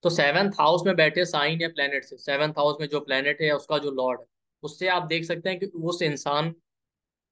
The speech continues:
को कैसा relationship चाहिए, Relationship में partner कैसा चाहिए,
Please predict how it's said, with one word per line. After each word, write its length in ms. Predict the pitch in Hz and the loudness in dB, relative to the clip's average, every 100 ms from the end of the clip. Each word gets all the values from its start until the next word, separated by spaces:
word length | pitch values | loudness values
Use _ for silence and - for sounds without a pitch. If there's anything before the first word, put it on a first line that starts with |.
| _ _ _ | _ _ _
को 160 | 175 | -2
कैसा 300 | 165 151 151 | 2 2 4
relationship 580 | 170 156 151 160 156 147 | 2 2 2 0 -4 -4
चाहिए, 240 | - 127 123 | -6 -4 -4
Relationship 520 | 135 143 147 160 160 | 0 0 0 -2 -2
में 120 | 160 | 0
partner 360 | 160 135 151 147 | 2 0 0 -2
कैसा 260 | 131 127 | -2 -4
चाहिए, 240 | 123 _ | -10 _